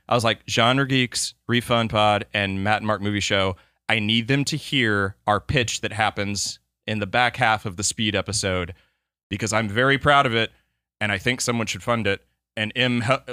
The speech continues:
we basically just built off of each other, and I'm like, "We came up with the perfect thing."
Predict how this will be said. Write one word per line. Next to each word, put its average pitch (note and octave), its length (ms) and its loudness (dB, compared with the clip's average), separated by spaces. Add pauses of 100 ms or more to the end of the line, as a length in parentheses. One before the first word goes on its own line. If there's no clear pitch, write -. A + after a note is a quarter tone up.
(380)
we A#2 100 -4
basically E3 400 2
just B2+ 240 -2
built C3+ 240 0
off C3 160 2
of C3+ 120 -6
each C3+ 160 -2
other, D3 260 2
and A#2+ 140 0
I'm A#2 80 0
like, A2+ 200 0
"We A#2 100 -2
came D3+ 300 0
up D#3+ 140 -2
with C#3+ 200 -4
the B2+ 60 -4
perfect - 440 -6
thing." E2+ 440 -6